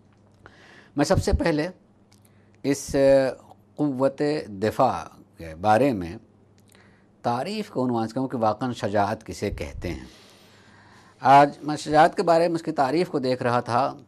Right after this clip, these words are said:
تو بہت عناوین سے اس کی، یعنی بہت سارے کلمات اور اصطلاحوں کے ساتھ اس کی تعریف ہوئی ہے، مگر میں اس کی تلخیص لکھی ہے۔ تعریف یہ ہے شجاعت کی کہ جن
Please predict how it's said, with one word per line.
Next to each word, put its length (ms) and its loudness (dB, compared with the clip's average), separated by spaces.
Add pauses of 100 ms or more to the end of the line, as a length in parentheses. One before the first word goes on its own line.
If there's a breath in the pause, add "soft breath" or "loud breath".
(160)
تو 100 -6
بہت 320 -4 (100)
عناوین 580 -4
سے 340 2
اس 160 -12
کی، 180 -4
یعنی 360 0
بہت 280 -4
سارے 360 0 (200)
کلمات 540 0
اور 120 -6
اصطلاحوں 800 -8
کے 60 -8
ساتھ 220 0
اس 120 -14
کی 80 -16
تعریف 360 0
ہوئی 120 -4
ہے، 40 -4
مگر 200 -6
میں 140 -6
اس 60 -14
کی 80 -10
تلخیص 480 -4
لکھی 260 -6
ہے۔ 60 -6
تعریف 420 -6
یہ 120 -2
ہے 140 2 (1300 soft breath)
شجاعت 480 2
کی 220 -4
کہ 180 -12 (180)
جن 340 -2